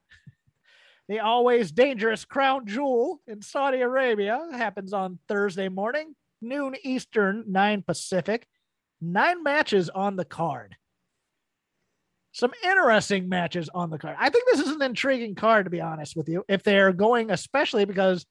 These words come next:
I believe they want to have a WrestleMania style event for Crown Jewel to impress their major source of income in the Kingdom of Saudi Arabia,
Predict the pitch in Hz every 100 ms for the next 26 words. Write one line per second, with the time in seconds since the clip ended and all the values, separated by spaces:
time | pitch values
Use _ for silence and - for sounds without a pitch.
0 | _ _ _ _ _ _ - 302 294 233
1 | 226 196 196 190 214 - 175 202 185 175
2 | 180 180 - 175 175 165 147 - 175 160
3 | 147 156 - 139 156 139 117 117 110 _
4 | _ _ _ _ _ _ _ _ _ _
5 | _ 196 196 165 - 240 - - _ _
6 | _ _ _ _ 214 208 220 262 240 233
7 | 233 220 220 208 202 202 202 196 175 185
8 | 185 180 175 - 175 190 190 170 165 180
9 | 180